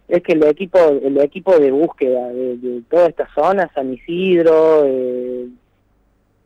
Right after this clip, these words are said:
Anizacate, Altagracia, es impresionante la atención, impresionante,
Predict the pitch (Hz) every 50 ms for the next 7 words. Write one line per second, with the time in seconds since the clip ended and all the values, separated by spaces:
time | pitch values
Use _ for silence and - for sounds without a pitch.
0 | - 127 127 135 135 139 123 - - 139 131 131 - 170 175 185 175 - 165 156
1 | 151 - 151 139 143 147 156 180 190 - - 220 220 208 - _ _ _ _ _
2 | _ - 165 170 160 151 156 135 - - 151 151 156 170 180 185 180 180 196 190
3 | 180 165 147 - 147 143 143 143 139 - - 180 180 180 165 151 147 139 - -
4 | 143 151 165 165 156 165 160